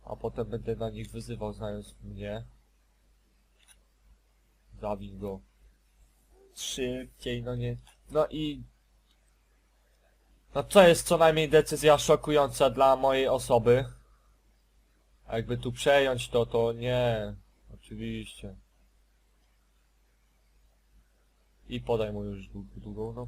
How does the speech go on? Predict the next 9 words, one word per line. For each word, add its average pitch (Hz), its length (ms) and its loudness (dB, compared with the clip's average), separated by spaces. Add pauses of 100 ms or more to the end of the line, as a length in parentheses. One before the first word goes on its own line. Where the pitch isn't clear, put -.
(140)
pchaj 123 460 -4
szmatę. 101 720 -12 (800)
Nie! 160 420 4 (840)
NIE! 349 880 12 (1200)
KURWA! 269 800 12 (1900)
Co 151 160 0
za 156 180 8
chuje 202 540 6
pierdolone. 165 840 6